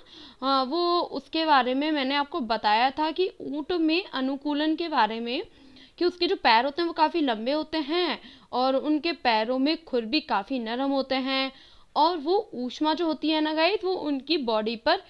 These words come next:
पहुँ-, उनकी बॉडी तक, मतलब जो ऊँट होते हैं ना, उनकी बॉडी तक ऊष्मा नहीं पहुँचती है। ये भी मैंने आपको लास्ट वीडियो में बताया था।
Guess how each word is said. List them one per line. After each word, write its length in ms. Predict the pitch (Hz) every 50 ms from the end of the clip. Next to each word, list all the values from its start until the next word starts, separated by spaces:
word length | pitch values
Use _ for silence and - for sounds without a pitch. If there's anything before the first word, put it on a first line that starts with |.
| - - - - _ - -
पहुँ-, 280 | 254 254 254 262 285 -
उनकी 360 | - 285 277 277 269 262 320
बॉडी 260 | 262 262 233 226 247
तक, 120 | 269 320 311
मतलब 220 | 311 294 285 311 269
जो 120 | 339 339
ऊँट 280 | 294 269 277 285 262 311
होते 160 | 294 302 302
हैं 40 | 320
ना, 80 | 370
उनकी 180 | 359 320 294 320
बॉडी 240 | 247 240 226 226 254
तक 120 | 302 311 269
ऊष्मा 280 | 277 262 - 302 311
नहीं 280 | 302 269 254 240 262 262
पहुँचती 460 | - 233 220 220 214 - - 233 214
है। 160 | 220 208 208 - - - - _ - 285
ये 120 | 302 320
भी 100 | 330 370
मैंने 320 | 339 294 233 226 254 269 269
आपको 420 | - 226 214 202 - - 294 277
लास्ट 360 | 233 196 190 208 214 - -
वीडियो 260 | 220 220 190 214 220
में 160 | 226 247 247 202
बताया 380 | 202 196 - 196 190 196 196
था। 380 | 196 226 202 175 165 - _